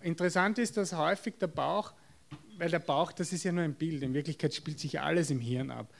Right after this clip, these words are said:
Und diese Hirnareale, die den Bauch repräsentieren, das ist das sogenannte limbische System. Das ist, das ist tief dr-, drinnen im Gehirn und direkt drüber ist das Frontalhirn und dort ist der Wille versteckt. Ja?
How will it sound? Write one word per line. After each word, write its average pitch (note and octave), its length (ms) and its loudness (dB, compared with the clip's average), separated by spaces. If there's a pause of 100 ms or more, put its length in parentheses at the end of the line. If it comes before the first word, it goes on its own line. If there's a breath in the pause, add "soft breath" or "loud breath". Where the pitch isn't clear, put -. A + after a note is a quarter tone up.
(220 loud breath)
Und C#3+ 140 -2
diese F3 160 2
Hirnareale, D3+ 960 2
die C#3+ 140 2
den C3+ 180 2
Bauch F3+ 380 0
repräsentieren, D3+ 640 2
das E3+ 160 -2
ist D3+ 120 -6
das D3 100 -6
sogenannte D#3+ 340 -2
limbische E3+ 540 0
System. D3+ 560 -4 (420 loud breath)
Das - 220 -4
ist, - 240 -4 (140)
das D#3 180 -2
ist - 260 -4 (580)
tief B3 400 4
dr-, - 280 -8
drinnen F#3 320 4
im F3+ 140 4
Gehirn E3 520 2 (440 loud breath)
und E3+ 220 4 (240)
direkt A#3+ 560 4
drüber G#3 300 6
ist G3 140 2
das F#3+ 120 -2
Frontalhirn C#3 880 -2
und C#3 200 -4
dort F3 220 4
ist - 180 -2
der D3 140 2
Wille E3+ 260 4
versteckt. - 600 -8
Ja? F3 160 -10